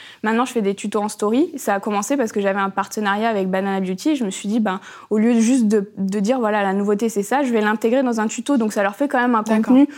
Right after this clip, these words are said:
Speaker 1: où autour, oui, il y a une partie qui est sponsorisée, mais t'as quand même un truc en plus. Et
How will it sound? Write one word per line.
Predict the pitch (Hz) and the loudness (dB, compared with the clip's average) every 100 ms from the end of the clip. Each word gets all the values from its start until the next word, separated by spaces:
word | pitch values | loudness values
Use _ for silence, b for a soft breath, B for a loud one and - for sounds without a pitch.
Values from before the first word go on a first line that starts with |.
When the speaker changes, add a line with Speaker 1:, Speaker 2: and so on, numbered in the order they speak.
| B B | B B
Speaker 1:
où | 240 254 | 2 2
autour, | 226 208 - 302 - - | 2 -2 0 0 -2 -2
oui, | 226 262 | 2 4
il | 247 | 4
y | |
a | 202 160 - | 2 -2 -2
une | 208 | -2
partie | 202 214 220 | -2 -4 -4
qui | 220 | -4
est | |
sponsorisée, | 214 214 202 202 214 302 | -2 -4 -2 0 2 2
mais | 240 | 2
t'as | 190 190 | 0 -4
quand | 202 | 0
même | 226 262 | 2 2
un | 214 | 0
truc | - 220 | -2 -4
en | 202 | -4
plus. | - 254 269 | -2 -4 -2
Et | 220 190 | -2 -2